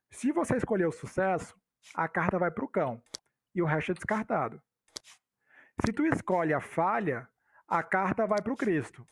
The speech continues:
e o resto é descartado. Se tu escolhe a complicação, a carta vai pra Santa.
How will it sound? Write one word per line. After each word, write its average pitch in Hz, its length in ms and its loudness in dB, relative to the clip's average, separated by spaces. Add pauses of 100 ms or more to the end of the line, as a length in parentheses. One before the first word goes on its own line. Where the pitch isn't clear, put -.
e 170 80 -4
o 147 60 0
resto 139 260 -2
é 147 40 -2
descartado. 160 640 -2
Se 220 160 -4
tu 240 80 -6
escolhe 190 320 -2
a 165 60 0
complicação, 185 680 0
a 214 60 0
carta 190 260 0
vai 196 120 0
pra 214 180 -2
Santa. 131 460 -4